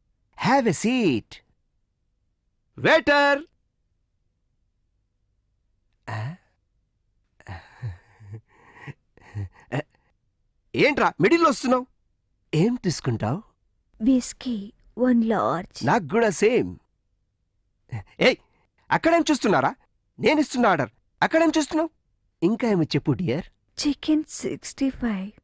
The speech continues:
Speaker 1: నాకు కూడా సేమ్.
Speaker 2: I love you.
Speaker 1: నాకు కూడా సేమ్.
Speaker 2: Oh,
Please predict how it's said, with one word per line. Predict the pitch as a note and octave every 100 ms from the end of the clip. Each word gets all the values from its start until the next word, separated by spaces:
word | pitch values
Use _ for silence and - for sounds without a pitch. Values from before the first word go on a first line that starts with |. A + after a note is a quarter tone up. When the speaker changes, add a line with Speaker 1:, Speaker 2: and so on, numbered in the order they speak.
| -
Speaker 1:
నాకు | D#3 E3+
కూడా | A3
సేమ్. | A3 - C4 D#3+ - - _ _ _ _ _ _ - A#2 - _ - - _ _ _ G2+ - _ _ _ _ _ _
Speaker 2:
I | A#2+ D#4 D4+ B3+
love | G#3 D#3 G#3+ G2
you. | A3+ G#3+ - _ _ _ _
Speaker 1:
నాకు | C#3+ F#3+
కూడా | A3 A#3+
సేమ్. | A#3 G3+ - _ _ _ _ _ _ _ _ _ _ _ - - C4
Speaker 2:
Oh, | C#4 C#4+ C#4